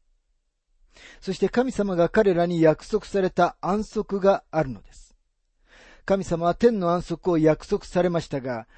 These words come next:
それだけではなく、神様は私たちに今さえも楽しんでほしいと願っておられるのです。ですから、ある人は次のように言いました。「天国への道は天国である。」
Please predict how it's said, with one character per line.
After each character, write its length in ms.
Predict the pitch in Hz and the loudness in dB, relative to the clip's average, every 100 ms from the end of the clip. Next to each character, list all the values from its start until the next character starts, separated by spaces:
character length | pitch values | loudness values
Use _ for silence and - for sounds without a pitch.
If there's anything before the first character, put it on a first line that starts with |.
| - | -20
そ 220 | - - | -8 0
れ 120 | 240 | 2
だ 140 | 247 233 | 2 0
け 160 | 233 | 0
で 100 | 196 | 2
は 140 | 175 151 | 2 2
な 140 | 156 | -2
く、 300 | - 127 120 _ _ _ _ _ _ _ _ | -4 -12 -14 _ _ _ _ _ _ _ _
神 200 | 202 190 | -2 -2
様 280 | - 165 165 | -4 -2 2
は 200 | 160 156 | 4 2
私 280 | 156 190 - | 2 0 0
た 140 | 165 | -4
ち 140 | - | -6
に 200 | 139 127 - _ _ - | -10 -10 -14 _ _ -8
今 280 | 240 269 196 | -2 0 0
さ 240 | - 226 | 2 2
え 80 | 196 | 4
も 180 | 170 180 | 0 -2
楽 300 | - 175 240 | -2 -2 -2
し 180 | - 247 | -4 -6
ん 80 | 220 | 0
で 120 | 202 | 2
ほ 280 | 160 - 165 | 0 -4 -6
し 220 | - 240 | -4 -10
い 40 | |
と 180 | - 202 | -2 -2
願 280 | 170 170 180 | 0 2 2
っ 80 | 185 | 2
て 200 | - 196 | 2 2
お 100 | 175 | 6
ら 140 | 175 | 6
れ 80 | 175 | 6
る 100 | 156 | 2
の 100 | 95 | -2
で 140 | - - | -16 -20
す。 180 | - _ _ _ _ _ _ - - - | -20 _ _ _ _ _ _ -20 -20 -6
で 100 | 196 | -2
す 100 | 190 | 0
か 80 | 175 | 2
ら、 100 | 165 | 4
あ 60 | 190 | 4
る 60 | |
人 180 | 156 - | 4 -4
は 260 | 143 135 117 _ | -4 -6 -8 _
次 320 | - - 202 | -12 -8 -4
の 140 | 262 233 | -2 0
よ 160 | 190 | 0
う 60 | 180 | 0
に 80 | 196 | 0
言 80 | 160 | -2
い 20 | |
ま 120 | 107 | -6
し 80 | - | -14
た。 140 | - _ _ _ _ _ _ _ _ _ _ _ _ - - | -20 _ _ _ _ _ _ _ _ _ _ _ _ -20 -2
「天 200 | - 226 | 2 4
国 260 | 180 160 175 | 2 0 -2
へ 20 | |
の 140 | 165 160 | 0 -4
道 300 | 151 147 139 | -6 -8 -6
は 200 | 120 - _ _ - | -8 -10 _ _ -4
天 240 | 240 262 | -2 0
国 260 | 180 - 127 | -4 -4 -8
で 120 | 113 | -10
あ 80 | |
る。」 100 | - | -14